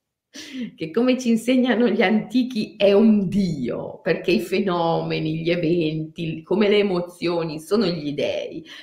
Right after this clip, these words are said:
Allora basta che Eolo faccia un soffio un pochino più forte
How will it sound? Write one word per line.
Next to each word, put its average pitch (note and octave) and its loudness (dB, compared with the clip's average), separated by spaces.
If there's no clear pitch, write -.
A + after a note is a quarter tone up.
Allora B3 2
basta C#4 0
che - 0
Eolo F3 6
faccia D#4+ -2
un C4+ 4
soffio - 2
un A#3+ 6
pochino B3 2
più A#3+ 0
forte A3 0